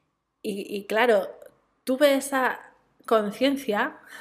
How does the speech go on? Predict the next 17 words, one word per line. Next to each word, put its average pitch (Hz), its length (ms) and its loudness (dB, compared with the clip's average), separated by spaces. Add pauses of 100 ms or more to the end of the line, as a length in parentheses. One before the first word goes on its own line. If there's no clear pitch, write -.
(220)
y 240 160 -2
tomé 220 260 -2
la 247 140 4
decisión 233 580 0
de 220 240 -2
dejar 214 360 -4
mi 233 180 -4
casa 208 400 -2
sin 196 180 -4
saber 196 300 -2
a 214 40 0
dónde 214 280 -4
coño 208 260 -2
me 196 140 -4
iba 190 180 -2
a 185 80 -4
ir, 208 320 -2